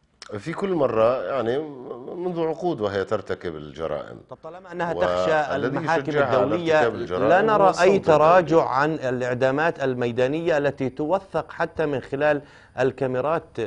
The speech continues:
Speaker 2: سيد أكرم عطلة؟ هنا نريد تفسير. طالما أنها تخشى المحاكم الدولية
Speaker 1: لأنه،
Speaker 2: استمرار
Speaker 1: نعم،
Speaker 2: جرائمها
Speaker 1: لأنه،
Speaker 2: على الأرض.
Speaker 1: لأنه حتى اللحظة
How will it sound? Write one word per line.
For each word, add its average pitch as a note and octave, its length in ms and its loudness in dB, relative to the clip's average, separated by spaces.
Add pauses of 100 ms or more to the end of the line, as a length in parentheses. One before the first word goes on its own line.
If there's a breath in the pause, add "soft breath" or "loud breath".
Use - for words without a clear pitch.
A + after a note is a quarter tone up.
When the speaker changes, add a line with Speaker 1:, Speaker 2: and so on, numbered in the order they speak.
(120)
Speaker 2:
سيد A#2 320 -6
أكرم A#2 300 -8
عطلة؟ A2+ 460 -4
هنا F3 240 -4
نريد D3 320 -2
تفسير. A#2+ 460 -6 (120)
طالما E3+ 320 -2
أنها E3+ 220 -2
تخشى D3+ 480 0
المحاكم C#3 640 -4
الدولية B2 520 -2
Speaker 1:
لأنه، C#3 320 -6
Speaker 2:
استمرار D#3 720 4
Speaker 1:
نعم، B2 200 4
Speaker 2:
جرائمها D3 460 4
Speaker 1:
لأنه، B2 80 0
Speaker 2:
على C3 140 2
الأرض. B2+ 300 0 (3500)
Speaker 1:
لأنه C3+ 640 -2
حتى C3 320 -4
اللحظة G2 580 0